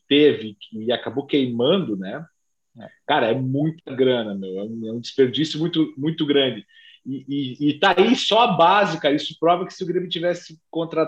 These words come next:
Speaker 1: conseguido contratar três caras, um por ano, cara. Um cara por ano, meu. Tu consegue no primeiro ano contratar um cara bom no meio campo, tu consegue no segundo ano contratar um, um lateral esquerdo, no terceiro ano tu consegue contratar um nove.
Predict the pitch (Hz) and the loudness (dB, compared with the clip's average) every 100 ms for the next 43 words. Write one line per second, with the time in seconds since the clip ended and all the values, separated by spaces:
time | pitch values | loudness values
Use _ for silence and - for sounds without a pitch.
0 | 160 156 156 147 160 160 170 170 160 165 | -2 -8 -6 -6 -6 -2 -2 0 2 2
1 | 160 - 170 202 - 160 156 135 160 - | 0 2 2 2 0 2 4 4 2 0
2 | 254 202 202 202 147 - 82 _ 214 254 | 2 4 4 2 -4 -12 -20 _ -12 -2
3 | 233 233 233 180 196 185 185 151 110 92 | 4 6 4 4 4 6 2 0 -6 -12
4 | - _ _ _ _ _ - 131 151 151 | -16 _ _ _ _ _ -18 -6 -4 2
5 | 175 185 190 185 175 185 220 208 196 196 | 2 4 2 2 4 6 8 8 6 4
6 | 170 175 165 156 165 170 170 160 151 135 | 0 -2 -2 -2 -2 -2 -2 0 0 -2
7 | 156 156 151 143 135 147 156 156 - - | -4 -4 -6 -6 -6 -4 -4 -6 -14 -14
8 | 139 151 151 156 - 139 147 180 165 165 | -6 -2 -2 -4 -6 -6 -4 -2 2 2
9 | 156 147 147 147 147 143 143 139 127 _ | 2 -4 -4 -4 -4 -4 -4 -8 -14 _
10 | _ _ _ _ 123 131 127 135 135 139 | _ _ _ _ -2 0 2 0 2 2
11 | 143 - - 139 156 139 135 131 127 165 | 2 0 0 4 4 4 -2 -4 -4 0
12 | 160 165 - 147 143 151 147 139 147 143 | 0 0 -2 -4 -2 -2 -4 -2 -4 -2
13 | 135 135 143 123 | 0 4 2 0